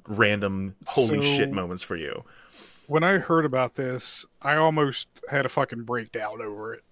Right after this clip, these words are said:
Speaker 2: Um, Super Mario R P G is a very personal game for me. <laughs> Um, the short story behind this is my first ever trip to Colorado, to the town I was born in,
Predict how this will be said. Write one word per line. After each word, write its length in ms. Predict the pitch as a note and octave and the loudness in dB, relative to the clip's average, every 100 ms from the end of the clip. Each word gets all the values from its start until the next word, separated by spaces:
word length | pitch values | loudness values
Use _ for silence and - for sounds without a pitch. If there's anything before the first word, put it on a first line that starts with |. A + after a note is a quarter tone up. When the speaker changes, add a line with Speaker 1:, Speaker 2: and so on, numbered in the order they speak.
| _ - | _ 0
Speaker 2:
Um, 540 | C3+ C3+ C3+ C3+ B2+ _ _ _ _ _ _ _ _ | 2 4 0 -4 -8 _ _ _ _ _ _ _ _
Super 300 | - G3 G#3 | -4 0 2
Mario 300 | F3+ E3+ D#3+ | 6 8 8
R 120 | C#3 C#3 | 6 4
P 120 | B2+ | 0
G 140 | B2 | -4
is 100 | B2 | -4
a 60 | A#2+ | -4
very 180 | A#2 A2 | -4 -6
personal 540 | - B2+ A#2+ - C#3 | -4 -4 -2 -6 -4
game 440 | C3+ C#3 C#3 C#3 - | -2 -2 -2 -6 -10
for 140 | - | -8
me. 520 | C#3+ C#3+ - G3 F#3 - _ - | -6 -6 -2 2 2 0 _ -6
<laughs> 60 | - - - - - _ - | -6 -8 -20 -20 -20 _ 0
Um, 580 | C3+ C3+ C3+ C3 C3 A#2+ _ _ _ _ _ _ - _ _ - | 2 4 2 0 -6 -10 _ _ _ _ _ _ -20 _ _ -12
the 180 | C#3 C#3+ | -4 -2
short 300 | - E3 E3 | 2 2 4
story 240 | D#3+ D3 | 4 4
behind 300 | C#3 C3 B2+ | 6 4 2
this 160 | A#2+ C3 | -2 -8
is 120 | A#2+ | -6
my 120 | A#2+ | -6
first 320 | - D#3 D3 | -2 0 0
ever 160 | C#3 B2+ | -2 -2
trip 280 | - B2+ - | -4 -6 -6
to 180 | - B2 | -10 -4
Colorado, 580 | - A#2+ A2+ A2+ A2 | 0 0 0 -2 -2
to 120 | G#2 A2+ | -4 -10
the 60 | |
town 260 | A2 B2+ A#2 | -4 -2 -2
I 60 | A2 | -4
was 140 | G#2+ | -6
born 360 | - A#2 A#2 G#2 | -8 -4 -4 -6
in, 260 | G2+ G#2 | -10 -14